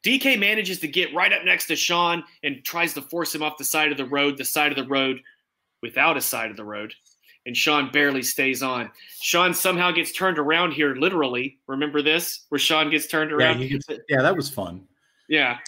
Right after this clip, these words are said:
Speaker 2: He,
Speaker 1: It was,
Speaker 2: in,
Speaker 1: that
Speaker 2: in
Speaker 1: was
Speaker 2: reality, he would have been so dead about fourteen times during this race. Like, there's no
Speaker 1: There's
Speaker 2: way that anyone has this kind of control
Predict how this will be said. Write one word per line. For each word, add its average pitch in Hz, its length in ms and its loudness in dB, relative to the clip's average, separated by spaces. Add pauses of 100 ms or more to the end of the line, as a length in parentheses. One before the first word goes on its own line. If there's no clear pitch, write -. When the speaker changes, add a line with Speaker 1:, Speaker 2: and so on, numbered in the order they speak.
(180)
Speaker 2:
He, 233 80 2
Speaker 1:
It - 40 6
was, - 120 6
Speaker 2:
in, 185 60 4
Speaker 1:
that 151 120 4
Speaker 2:
in 180 60 4
Speaker 1:
was 165 80 2
Speaker 2:
reality, 160 540 6
he 127 120 0
would 143 160 4
have 117 100 0
been 113 360 0
so - 340 -2
dead 104 360 -2
about 98 280 -2
fourteen 110 500 -6
times 101 340 -4
during 101 200 -2
this 90 200 -8
race. 95 280 -4
Like, 101 200 -2
there's 135 180 2
no 147 200 4
Speaker 1:
There's 139 120 8
Speaker 2:
way 131 120 6
that 110 260 2
anyone 127 440 0
has 107 300 -2
this 107 180 -4
kind 107 180 -2
of 107 120 -8
control 107 680 -2